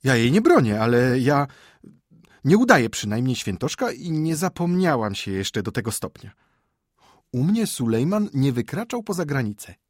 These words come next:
Nie. Mamet Kół cały czas przesiadywał u Julii,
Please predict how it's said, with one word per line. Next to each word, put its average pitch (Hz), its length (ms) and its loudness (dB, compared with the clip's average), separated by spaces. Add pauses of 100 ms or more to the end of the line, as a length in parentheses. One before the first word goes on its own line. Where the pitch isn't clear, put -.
(180)
Nie. 127 320 -2 (1040)
Mamet 117 480 -2
Kół 175 280 -10
cały 208 360 -6
czas 131 240 -8
przesiadywał 98 600 -6
u 139 60 -6
Julii, 143 440 -4